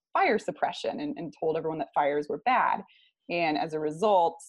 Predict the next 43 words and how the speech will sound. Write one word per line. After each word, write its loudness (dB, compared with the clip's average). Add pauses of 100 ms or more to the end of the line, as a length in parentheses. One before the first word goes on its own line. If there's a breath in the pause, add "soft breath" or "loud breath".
(160)
a 2
lot 2
of -2
trees -2
ended 2
up 0
growing, 0
and -6
now -2
<laughs> -20
the -2
risk 0
of 0
forest 0
fires 0
is -8
even -6
worse 0
'cause -8
there's -6
more -6 (480 soft breath)
fuel 0
to -8
burn. 0 (380)
So 6
I 2
was -4
really 0
passionate -4
about -2
that, 4 (300)
um, 2
really 0
cool. 4 (380 soft breath)
I -2
went -2
into 0
research, 0 (140)
um, 2
out 2
of -4
grad 2
school, 2